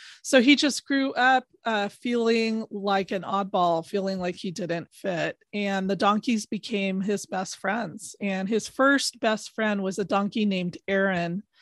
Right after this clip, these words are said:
that was rescued from the Aran Islands. That's A R A N. And he could feel what the donkey felt,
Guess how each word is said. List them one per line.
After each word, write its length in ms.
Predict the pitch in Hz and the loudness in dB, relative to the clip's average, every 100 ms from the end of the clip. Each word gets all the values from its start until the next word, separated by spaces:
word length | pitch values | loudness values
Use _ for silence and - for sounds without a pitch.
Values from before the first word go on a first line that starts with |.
| - - - - | -20 -20 -20 -8
that 160 | - 226 | 0 2
was 180 | 196 - | 2 2
rescued 540 | 202 196 - 233 196 | 4 4 2 -2 -2
from 240 | - 190 185 | -2 -4 -2
the 140 | 180 - | -4 -4
Aran 400 | 202 196 190 180 | -2 0 0 -2
Islands. 560 | - 185 180 170 170 | -2 0 0 -2 -4
That's 240 | - 175 - 190 | -4 -4 -4 0
A 180 | 190 | 2
R 300 | 190 185 175 - | 2 2 0 0
A 240 | 220 220 | -4 -4
N. 460 | - 190 180 175 208 _ - - - - | -2 -2 -2 -4 -8 _ -20 -20 -14 0
And 240 | 214 208 | 4 4
he 280 | - 277 277 | 4 8 8
could 260 | 294 320 226 | 8 0 0
feel 480 | - 240 233 233 | -6 0 2 2
what 180 | 214 196 | 0 -4
the 120 | 233 | -6
donkey 460 | 175 180 190 - 233 | -6 -4 -6 -6 -6
felt, 600 | - 247 254 262 - - | 0 2 2 0 -4 -12